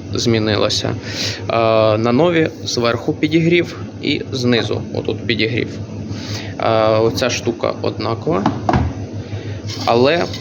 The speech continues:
е, чому там підігрів? Бо там скляний такий кухоль для підігріву. Вона стоїть, е, постійно на підігріві, підігрівається. Блядь, скільки ж я ще скажу слово підігрів? А, мільйонний раз. А тут термос.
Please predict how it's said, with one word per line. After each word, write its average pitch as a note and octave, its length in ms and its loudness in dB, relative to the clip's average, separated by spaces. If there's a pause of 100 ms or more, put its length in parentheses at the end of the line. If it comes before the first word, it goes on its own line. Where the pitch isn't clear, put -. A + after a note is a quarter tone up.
(340)
е, A2+ 560 4
чому C3 360 0
там A#2+ 180 0
підігрів? C#3 460 0
Бо B2+ 100 2
там C#3 300 0
скляний B2 480 2
такий A2 560 0 (140)
кухоль D#3+ 340 4 (440)
для A#2+ 260 0
підігріву. A2+ 540 0
Вона G2+ 220 0
стоїть, G#2+ 580 -2
е, - 160 0 (360)
постійно A2 460 0
на A2 100 0
підігріві, D3+ 840 2
підігрівається. A#2 720 -2
Блядь, G#2 220 -4
скільки A#2+ 300 0
ж - 160 -4
я G#2+ 80 0
ще - 180 -2
скажу A2 460 -2
слово G#2+ 300 0
підігрів? G#2 420 -2 (760)
А, F#2+ 200 0 (100)
мільйонний G#2 380 2
раз. G2 260 -2 (380)
А A2+ 140 0
тут F3+ 420 2 (280)
термос. A2 480 0